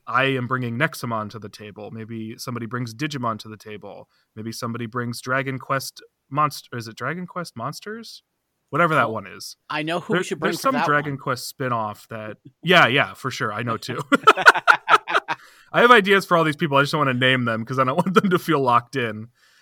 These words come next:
Speaker 1: Um, but, uh, but yeah, like, I think it might be cool to have, like, three different, four different, um, you know, uh, other monster collecting games. I know it would be sort of a veer off the path for us,
Speaker 2: Mm-hmm.
Speaker 1: 'cause we are explicitly a Pokemon podcast,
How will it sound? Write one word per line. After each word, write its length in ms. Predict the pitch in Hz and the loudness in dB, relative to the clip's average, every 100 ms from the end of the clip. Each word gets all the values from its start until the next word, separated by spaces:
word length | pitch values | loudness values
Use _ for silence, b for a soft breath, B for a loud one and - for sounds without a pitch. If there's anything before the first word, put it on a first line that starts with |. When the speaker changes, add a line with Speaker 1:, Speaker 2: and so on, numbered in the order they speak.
| b - | b -2
Speaker 1:
Um, 540 | 127 120 113 107 107 135 113 | 0 2 0 -4 -8 -12 -4
but, 300 | 135 123 127 | 0 0 0
uh, 460 | 127 117 110 104 104 _ _ _ | 0 0 0 -4 -10 _ _ _
but 140 | 151 | -4
yeah, 220 | 180 156 110 | 2 2 2
like, 200 | 127 151 | -2 -2
I 100 | 147 | -4
think 160 | 175 | -4
it 80 | 156 | -4
might 140 | 143 | -4
be 100 | 143 | -4
cool 280 | 127 147 139 | -6 -4 -2
to 60 | 113 | -2
have, 200 | 117 110 | -6 -6
like, 260 | 113 104 | -8 -10
three 260 | - 131 127 | -10 -6 -6
different, 420 | 120 117 123 117 120 | -6 -6 -6 -8 -10
four 220 | 120 113 | -6 -4
different, 520 | 113 - 117 107 107 _ | -6 -10 -10 -10 -14 _
um, 500 | 110 107 107 117 117 _ _ _ _ _ _ _ | -12 -10 -12 -14 -20 _ _ _ _ _ _ _
you 140 | 110 | -10
know, 280 | 101 - 117 _ _ _ _ _ _ _ | -10 -10 -16 _ _ _ _ _ _ _
uh, 800 | 110 107 107 107 - - 87 - - | -10 -8 -8 -10 -12 -14 -14 -16 -8
other 340 | 131 131 131 117 | -4 0 2 0
monster 400 | 110 113 - 107 | -2 -4 -6 -10
collecting 480 | - 110 - 110 107 | -10 -12 -12 -16 -14
games. 400 | 107 107 110 - | -14 -14 -16 -6
I 80 | 160 | 2
know 140 | 185 | 2
it 60 | 165 | 2
would 100 | 143 | -2
be 80 | |
sort 220 | 139 143 123 | -2 -2 -2
of 80 | |
a 40 | 117 | -4
veer 360 | 104 120 123 | -6 -2 0
off 260 | 117 113 - | 0 -2 -6
the 100 | 117 | -14
path 360 | - 127 123 - | -10 -6 -6 -6
for 220 | - 151 | -4 -2
us, 360 | 156 180 - - | -2 -4 -12 -16
Speaker 2:
Mm-hmm. 380 | 143 120 117 104 | -12 -10 -10 -10
Speaker 1:
'cause 140 | 107 113 | -10 -6
we 100 | 117 | -2
are 180 | 113 | 0
explicitly 600 | 110 - 120 110 - 110 107 | -2 -6 -10 -10 -10 -12 -14
a 60 | |
Pokemon 480 | - 117 131 131 131 | -12 -12 -10 -10 -10
podcast, 580 | 143 135 135 143 135 | -10 -10 -10 -10 -10